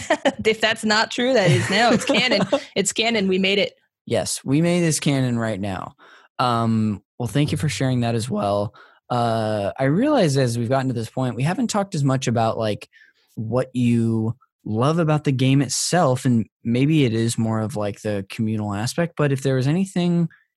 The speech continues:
Speaker 2: that really sticks out to you about Counter-Strike specifically and playing it, I'd love to hear about that.
Speaker 1: Um, I, I just like games where I'm active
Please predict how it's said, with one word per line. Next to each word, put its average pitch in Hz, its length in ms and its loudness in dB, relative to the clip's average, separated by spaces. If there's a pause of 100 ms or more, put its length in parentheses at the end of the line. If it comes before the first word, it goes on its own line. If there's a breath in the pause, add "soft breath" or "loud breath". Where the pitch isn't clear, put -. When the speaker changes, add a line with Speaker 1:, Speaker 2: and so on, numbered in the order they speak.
Speaker 2:
that 123 120 0
really 135 220 4
sticks 139 300 -2
out 143 200 0
to - 120 -4
you 113 80 0
about 104 320 -2
Counter-Strike 113 720 -4
specifically 107 760 -4
and 98 100 -4
playing 139 460 -2
it, 101 240 -4 (320)
I'd 113 140 -4
love 127 120 0
to 143 80 2
hear 165 180 0
about - 240 -8
that. - 200 -12 (720)
Speaker 1:
Um, 320 340 2 (420)
I, 220 200 0 (140)
I 220 160 0
just - 260 -2
like - 360 -2 (220)
games 214 340 2
where 202 120 2
I'm 170 300 -2 (120)
active 214 640 -2